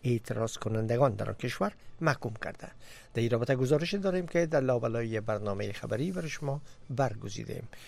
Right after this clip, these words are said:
و اما قبل از همه توجه کنید به تازه ترین خبرهای افغانستان، منطقه و جهان که احد عزیززاده به توجه می‌رسانم.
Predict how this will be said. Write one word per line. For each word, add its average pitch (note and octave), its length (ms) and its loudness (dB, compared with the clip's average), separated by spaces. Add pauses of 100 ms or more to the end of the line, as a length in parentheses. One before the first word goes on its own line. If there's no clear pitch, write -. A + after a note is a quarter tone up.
(160)
و B2 40 6
اما F#3 320 2
قبل E3 220 0
از D#3+ 140 -4
همه D3 280 -4 (320)
توجه B2 260 0
کنید B2+ 340 -2
به B2+ 240 2 (300)
تازه D3 260 2
ترین D3+ 300 0
خبرهای A#2+ 880 -2 (220)
افغانستان، A2+ 680 0
منطقه B2+ 580 -2
و A2+ 220 -2
جهان A#2+ 340 0
که C#3 260 2 (440)
احد C#3 480 0
عزیززاده A#2 680 -2
به A#2+ 160 -2
توجه A#2 440 -4
می‌رسانم. - 500 -8